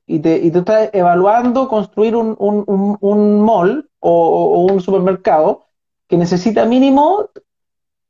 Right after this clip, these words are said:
mil familias para que sea rentable el supermercado, y, y tú sabías que se iban a poner cuatro torres en un lugar con mil familias, y de repente te dicen, "No, todo se congela, a partir de ahora hay solamente diez casas con diez familias".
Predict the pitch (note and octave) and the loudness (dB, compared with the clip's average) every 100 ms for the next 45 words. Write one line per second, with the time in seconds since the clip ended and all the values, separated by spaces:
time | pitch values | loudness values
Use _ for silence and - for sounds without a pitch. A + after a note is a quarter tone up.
0 | _ _ _ _ _ - A3+ E4 D#4 - | _ _ _ _ _ 0 2 4 2 0
1 | D4 D#4+ E4 D4+ - C4 A#3+ B3+ B3+ B3 | -2 -2 -2 -2 -4 -4 -2 -2 -2 -2
2 | - - G#3 B3 A#3+ A3+ G#3 - G3 D3 | -4 -10 -6 -2 0 0 -2 -2 0 2
3 | C#3 A#2+ B2 D3 D#3+ D3+ D3+ C#3+ C#3 B2 | 0 -4 -10 -12 -6 -4 -4 -2 -2 -2
4 | - _ _ _ _ _ - E3 E3+ F#3+ | -6 _ _ _ _ _ -6 0 0 0
5 | G3+ G#3+ A#3 A#3+ A3 A#3 A3 G#3 A3 A#3 | -2 -2 -2 -2 -2 0 0 0 -2 -4
6 | - _ _ _ - B3 B3 B3+ C4+ C#4 | -8 _ _ _ -8 -4 -2 -2 0 0
7 | D4 D4+ D#4+ - _ - G3+ A3 A#3+ A#3+ | 0 -4 -6 -12 _ -6 -2 0 0 0
8 | C#4+ E4 - A3 A3+ B3+ C4+ C4 A3+ F#3 | 2 0 -2 -4 -2 -2 -2 0 2 2
9 | C4 G3+ G#3 A3 G3+ D#4+ G#3+ A3+ C#4 - | 2 0 0 -2 -4 -2 -2 0 -2 -2
10 | B3+ C4+ B3+ B3 - D#4 F4+ - G#3 G3+ | -2 -2 -2 -2 -2 0 0 0 -2 -2
11 | A#3+ A#3+ C4+ D4+ A3 A3 B3+ A#3+ B3 B3 | -2 0 0 0 -2 -2 -2 -2 -2 -4
12 | C4 C4 - _ _ - F3 C4 C4+ E3 | -4 -6 -6 _ _ -6 -2 -2 -2 -4
13 | C3 - C#3+ - _ - E3+ A3+ B3+ A3 | -4 -4 -8 -8 _ -8 -4 -2 -2 -4
14 | D3+ B2+ B2+ | -4 -4 -4